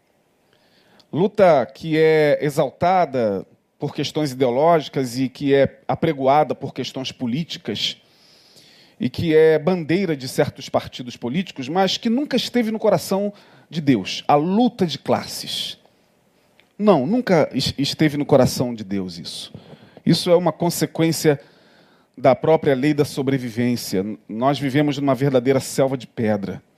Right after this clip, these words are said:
O homem é lobo do próprio homem. Ou lobo do lobo do lobo do homem. Lamentavelmente, parece que graça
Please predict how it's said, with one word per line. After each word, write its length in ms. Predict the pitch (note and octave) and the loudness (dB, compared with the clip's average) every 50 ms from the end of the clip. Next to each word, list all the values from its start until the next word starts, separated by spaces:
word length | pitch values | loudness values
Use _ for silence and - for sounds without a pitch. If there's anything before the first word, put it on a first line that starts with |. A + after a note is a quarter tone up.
| _ _ _ _ _ _ _ _ _ _ _ _ _ _ - | _ _ _ _ _ _ _ _ _ _ _ _ _ _ -6
O 120 | B2+ D3+ | 0 4
homem 340 | F3+ G#3+ A3 G#3+ G#3+ G3+ F#3+ | 4 4 4 4 0 0 2
é 60 | E3+ | 2
lobo 400 | D#3 D3+ D#3 F3 F#3 F3 E3 E3 | 2 2 2 2 2 2 0 -4
do 100 | D3 C#3+ | -6 -6
próprio 360 | - - D3+ C#3+ - C3+ A#2+ | 0 2 2 2 2 0 -4
homem. 360 | A2+ G#2+ G2+ G2 F#2 F2+ F2 _ _ _ _ _ _ _ _ _ _ _ _ _ _ _ _ _ - | -4 -4 -4 -6 -8 -10 -12 _ _ _ _ _ _ _ _ _ _ _ _ _ _ _ _ _ -4
Ou 120 | F3 E3+ | -2 0
lobo 360 | E3 F#3 G#3+ G#3+ G3 F#3 G3 | 2 4 4 4 4 2 -4
do 120 | F3 D#3 D#3 | -4 -2 -2
lobo 380 | D3 C#3+ D#3 F3 E3+ D#3 D#3+ | -2 0 0 0 0 -2 -4
do 140 | D3+ C#3 C#3 | -6 -4 -2
lobo 260 | C3 C#3 D3+ D3 C#3 | 0 0 0 0 -2
do 140 | B2 A#2+ A2+ | -4 -4 -2
homem. 340 | A2 A2 G#2 G2+ F2+ F2 E2 _ _ _ _ _ _ _ _ _ _ _ _ _ _ _ _ _ _ _ _ _ - | -2 -2 -2 -4 -6 -10 -12 _ _ _ _ _ _ _ _ _ _ _ _ _ _ _ _ _ _ _ _ _ -2
Lamentavelmente, 1160 | - D3 E3+ F3+ E3+ D#3+ - F3 E3 C#3 D3+ C3+ C#3+ D3+ D3+ D3 - - C#3+ B2+ A#2+ G#2 F2+ _ _ _ _ _ _ _ _ _ _ _ _ _ _ _ _ _ _ _ _ _ _ _ _ _ _ - _ _ _ _ _ _ | 4 4 4 4 4 0 2 2 2 2 0 0 0 0 0 0 -2 -2 -2 0 0 -2 -4 _ _ _ _ _ _ _ _ _ _ _ _ _ _ _ _ _ _ _ _ _ _ _ _ _ _ -20 _ _ _ _ _ _
parece 340 | - D3+ D3+ E3 E3 - - | 2 4 6 6 4 4 0
que 120 | - F3+ D#3+ | -6 -6 -6
graça 640 | C#3 D3+ D#3+ E3 E3+ - - - - C#3 A2 G#2 | 0 2 2 4 4 2 0 -2 -2 -4 -4 -4